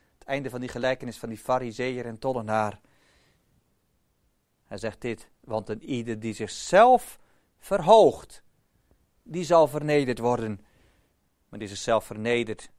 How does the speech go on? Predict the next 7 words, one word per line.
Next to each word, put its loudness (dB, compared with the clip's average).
die -10
zal -2
verhoogd -2
worden." -8
Zie -8
je -2
het? -8